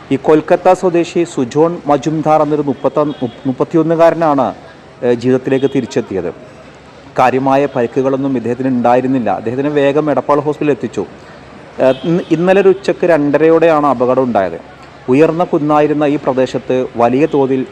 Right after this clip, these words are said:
മണ്ണെടുത്ത് താഴ്ത്തിയിരുന്നു. മുകൾ ഭാഗത്ത് പ്രവർത്തിച്ചിരുന്ന സ്വകാര്യ വിദ്യാലയത്തിനടക്കം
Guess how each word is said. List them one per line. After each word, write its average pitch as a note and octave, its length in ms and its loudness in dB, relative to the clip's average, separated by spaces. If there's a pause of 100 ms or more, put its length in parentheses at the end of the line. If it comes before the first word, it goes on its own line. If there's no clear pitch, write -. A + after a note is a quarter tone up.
(120)
മണ്ണെടുത്ത് B2 580 0 (280)
താഴ്ത്തിയിരുന്നു. A2+ 600 0 (440)
മുകൾ B2+ 200 4 (100)
ഭാഗത്ത് D#3 380 2
പ്രവർത്തിച്ചിരുന്ന C3 680 -2 (180)
സ്വകാര്യ B2 480 0
വിദ്യാലയത്തിനടക്കം A#2+ 840 0